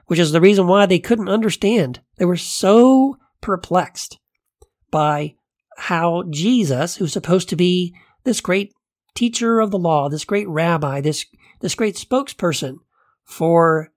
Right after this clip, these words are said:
for their God, how could he hang out with sinners? How, how could it be that he would rather you know, be around and spend his time with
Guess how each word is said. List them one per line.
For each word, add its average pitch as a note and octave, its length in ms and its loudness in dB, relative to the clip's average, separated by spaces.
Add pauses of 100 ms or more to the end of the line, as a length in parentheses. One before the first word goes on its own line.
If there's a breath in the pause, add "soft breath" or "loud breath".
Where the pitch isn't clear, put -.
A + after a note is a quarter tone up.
(160)
for D#3+ 180 -4
their F#3+ 220 0
God, E3 480 -2 (580)
how A3 340 -4
could G3 360 0
he D#3+ 540 -6 (300)
hang E3 280 -6
out B2+ 380 -12
with G#3 180 -2
sinners? - 480 -10 (580)
How, B3 220 -8
how C4 180 -2
could C#4 180 -6
it A#3+ 80 -6
be C#4+ 200 0
that D#3 220 -4 (300)
he - 200 -4
would A3 160 0
rather G3+ 640 -4 (520)
you G3 100 -4
know, D#3+ 240 -4
be F#3+ 260 -2
around E3+ 520 0
and C#3+ 80 -8
spend F#3+ 180 -4
his G3+ 140 -4
time D#3 420 -6
with D#3+ 220 -6